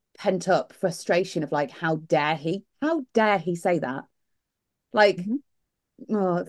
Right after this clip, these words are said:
Speaker 1: <laughs> pisses me off. Pisses me off.
Speaker 2: It does, and it, it does, and it's like,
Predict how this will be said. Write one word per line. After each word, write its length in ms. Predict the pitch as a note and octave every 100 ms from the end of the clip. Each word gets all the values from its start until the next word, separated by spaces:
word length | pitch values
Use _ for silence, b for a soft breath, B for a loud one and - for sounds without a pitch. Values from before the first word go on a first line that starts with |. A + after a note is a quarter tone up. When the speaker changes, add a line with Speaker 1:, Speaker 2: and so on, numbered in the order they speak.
| -
Speaker 1:
<laughs> 0 |
pisses 1200 | G#3+ G3+ G#3+ A3+ B3 C4+ C#4 - B3 - _
me 120 | D3+ C3+
off. 100 | - _ _ _ _ _ _
Pisses 360 | C4 B3+ C4 G#3
me 180 | G3+ F3
off. 180 | C#3+ D3+ _ _ _ _ -
Speaker 2:
It 140 | A3
does, 320 | E4 C#4+ E3
and 140 | A#3 B3
it, 200 | - -
it 140 | C4
does, 260 | D#4 C#4 A#3
and 120 | A#3+
it's 160 | B3 C4
like, 220 | B3